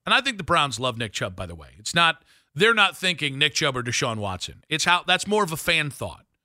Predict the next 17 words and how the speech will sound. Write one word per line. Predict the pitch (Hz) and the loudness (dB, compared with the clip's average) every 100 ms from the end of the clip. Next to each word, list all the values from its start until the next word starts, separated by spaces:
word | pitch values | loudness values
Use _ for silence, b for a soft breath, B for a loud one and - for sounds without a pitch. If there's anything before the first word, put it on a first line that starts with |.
| _ _ _ _ _ _ _ _ _ | _ _ _ _ _ _ _ _ _
But | 135 180 | 0 0
at | 147 | 0
some | - 175 190 | 0 0 -4
point, | 170 160 120 80 _ | -4 -4 -4 -10 _
even | 165 185 196 | -6 -4 -4
if | 151 | -2
Nick | 175 | -2
Chubb's | - 165 139 | 0 -2 -2
still | - 165 156 | -4 -2 -2
on | 151 | -2
the | 135 | -2
roster, | 113 104 - - _ _ _ _ _ _ _ | -2 -4 -8 -12 _ _ _ _ _ _ _
this | 160 170 | -2 2
offense | 175 180 - 160 - | 2 2 2 -2 0
has | 151 165 - | 2 2 0
to | 151 | -4
do | 143 | -4